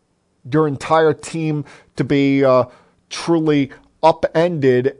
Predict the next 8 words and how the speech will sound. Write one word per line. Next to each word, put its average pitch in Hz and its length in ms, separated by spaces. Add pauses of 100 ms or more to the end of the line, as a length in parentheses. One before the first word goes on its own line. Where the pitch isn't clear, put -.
and, 127 460
uh, 123 300 (1700)
no, 120 420 (800)
no, 113 380 (800)
can 156 160
set 185 260
you 151 140
in 139 300